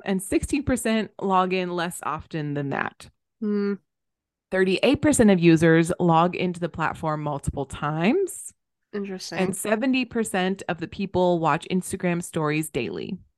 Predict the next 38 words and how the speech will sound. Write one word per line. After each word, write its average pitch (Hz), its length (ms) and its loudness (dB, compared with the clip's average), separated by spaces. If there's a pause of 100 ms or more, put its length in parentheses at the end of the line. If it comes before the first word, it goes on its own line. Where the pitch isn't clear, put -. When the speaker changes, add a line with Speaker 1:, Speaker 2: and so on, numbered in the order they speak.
(380)
Speaker 2:
I 196 120 -4
do 180 80 -2
not 123 240 -2
do - 140 -10
that. - 240 -14 (400)
Speaker 1:
I 202 100 6
don't 196 140 2 (640)
either. - 200 -4 (400)
Speaker 2:
Yeah. 190 240 6
Speaker 1:
Um, 151 280 -4 (1000)
I 220 100 2
have 285 140 6
a 302 60 6
few 247 220 2
people 262 300 4
that 214 140 4
I'll, 185 160 6
like, 165 200 0
click - 240 -6
on 208 120 2
it 233 180 0
if 175 120 -2
I 156 300 0
see 208 180 0
that 196 160 0
they 208 60 -2
Speaker 2:
Mm-hmm. 160 100 -2 (100)
Speaker 1:
have 165 120 0
one, 240 300 4
but 180 120 2
it's 156 260 -4
not, 143 360 -4 (120)
like 117 380 -10
Speaker 2:
No. 87 380 -6 (160)
Yeah. 180 380 -10 (760)
Speaker 1:
Um, 196 300 0
seventy-one 262 420 -2
percent 202 640 -4